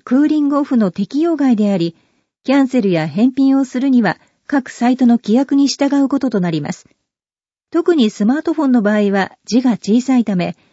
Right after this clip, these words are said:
解約条件などの大切な項目を見落としがちです。購入の条件をよく見て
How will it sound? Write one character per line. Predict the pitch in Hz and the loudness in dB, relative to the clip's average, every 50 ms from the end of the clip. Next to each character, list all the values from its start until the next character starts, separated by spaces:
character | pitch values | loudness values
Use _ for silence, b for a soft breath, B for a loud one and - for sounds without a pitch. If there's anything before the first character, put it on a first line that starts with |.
| _ _ _ - | _ _ _ -2
解 | - 220 240 254 | 0 2 4 4
約 | 262 254 262 262 | 2 2 0 -2
条 | 220 254 269 277 | 0 0 -2 0
件 | 254 262 240 214 | 0 0 0 0
な | 202 208 | 0 -2
ど | 202 196 | -2 -2
の | 175 175 170 | -2 -2 -4
大 | - 185 220 240 | -2 -2 -2 -2
切 | - 277 247 - 254 | -2 -4 -4 -2 0
な | 262 262 | -2 0
項 | 254 - 254 254 | 0 0 0 2
目 | 247 254 247 - 247 240 | 2 0 0 0 0 2
を | 233 - - - | 0 0 -2 -4
見 | 180 170 190 | -4 -2 0
落 | 226 233 | 0 0
と | - | -2
し | 208 - 220 | -2 -2 -2
が | 208 196 | -2 -2
ち | - 196 165 | -4 -4 -4
で | 170 185 | -4 -4
す。 | - - _ _ _ _ _ _ _ _ _ _ _ _ _ _ _ _ _ _ _ _ _ _ _ _ _ | -6 -8 _ _ _ _ _ _ _ _ _ _ _ _ _ _ _ _ _ _ _ _ _ _ _ _ _
購 | - 247 254 254 | 0 2 4 4
入 | 262 262 254 254 | 4 4 4 4
の | 254 247 240 | 4 4 2
条 | 208 214 247 262 | 4 2 2 2
件 | 247 269 262 247 220 | 2 0 0 0 0
を | 208 | 0
よ | 196 220 285 | 0 0 -2
く | 285 - 254 | -2 0 0
見 | 226 233 254 | 2 2 2
て | 254 226 175 | 2 0 -2